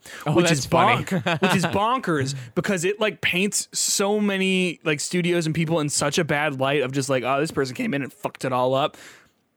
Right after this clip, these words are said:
Speaker 2: And it's not, like, doing, I mean, it's, like, not, like, that ver-, like, explicit, uh, although it would be kinda funny 'cause it's sort of in line with, like,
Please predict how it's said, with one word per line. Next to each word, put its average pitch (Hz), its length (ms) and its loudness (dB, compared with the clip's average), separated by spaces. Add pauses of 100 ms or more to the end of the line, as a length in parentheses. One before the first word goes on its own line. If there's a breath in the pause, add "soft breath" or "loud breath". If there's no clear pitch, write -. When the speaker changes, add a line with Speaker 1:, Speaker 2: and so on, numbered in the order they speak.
(280)
Speaker 2:
And 208 120 2
it's 208 100 -4
not, 247 180 0
like, 202 160 0
doing, 196 320 0
I - 20 0
mean, 180 100 0
it's, 165 100 -2
like, 170 100 -2
not, 156 240 0
like, 131 140 -2
that 135 200 0
ver-, 131 160 -2 (140)
like, 123 380 -2 (1040)
explicit, 160 680 0 (380 loud breath)
uh, - 40 -2
although 156 400 0
it - 20 0
would 165 100 0
be 156 60 -2
kinda 147 220 -2
funny 135 200 -4
'cause 127 160 -10
it's - 380 -18
sort 147 220 -4
of 127 100 -10
in 127 140 -2
line 123 200 0
with, - 220 -10
like, 127 180 -8